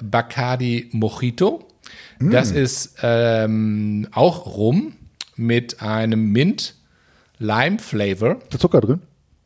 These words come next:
Speaker 1: Nee, gar kein Zucker drin. Brauchst du keine Sorgen machen. Und dann haben wir
Speaker 2: <laughs>
Speaker 1: klassisch, wo ich letztens schon gesagt habe, Jack Daniels Cola,
Speaker 2: Ja.
Speaker 1: wo ich gesagt habe, Mischung ist eigentlich ganz geil, also der Klassiker. Und wir haben natürlich auch Gin Tonic. Und hier ist
Speaker 2: Echt?
Speaker 1: es
Speaker 2: Gin
Speaker 1: der
Speaker 2: Tonic in der Dose?
Speaker 1: Jordans Gin
Speaker 2: Nee.
Speaker 1: Tonic. Genau.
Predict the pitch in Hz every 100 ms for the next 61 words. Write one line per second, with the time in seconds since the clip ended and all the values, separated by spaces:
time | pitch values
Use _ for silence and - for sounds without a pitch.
0 | _ - 117 101 92 101 - 98 92 92
1 | - - - - - - 95 - 104 101
2 | 104 101 151 139 151 180 208 202 190 175
3 | 147 123 156 185 214 165 135 135 147 139
4 | 147 131 123 131 143 135 - 147 226 285
5 | 104 110 123 127 120 120 139 139 117 117
6 | 113 - 110 135 254 98 101 101 117 -
7 | 170 208 - - - - - _ 208 285
8 | 226 196 165 170 180 180 180 180 185 127
9 | 127 175 208 - 143 123 185 - 220 233
10 | - - - _ _ - 139 147 147 -
11 | 160 165 139 113 - - 120 - - 160
12 | 110 143 143 147 95 - - - 113 110
13 | 98 92 - _ _ _ _ _ 107